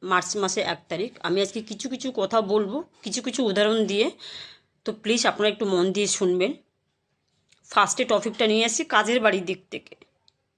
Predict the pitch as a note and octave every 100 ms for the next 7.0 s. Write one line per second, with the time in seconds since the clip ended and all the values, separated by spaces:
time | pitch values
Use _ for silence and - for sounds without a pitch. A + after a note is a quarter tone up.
0 | _ _ _ _ _ _ - A#3+ E4 A#3+
1 | C4+ C#4+ - D#4 D#4 D#4+ D#4+ D#4+ F3+ -
2 | C4+ G3 - A3 E4+ - - G3 G3+ B3+
3 | C4+ C#4+ C4+ C4 C4+ C4+ B3+ B3+ B3 C4+
4 | D#4+ E4+ D3+ D#3 _ _ - G#3 A3+ A#3
5 | C#4 - D4 D4 C4+ C4+ A#3 G3+ B3 E4+
6 | G#3 E3+ G3+ F3+ G3+ F#3+ F#3 F#3 D3+ D3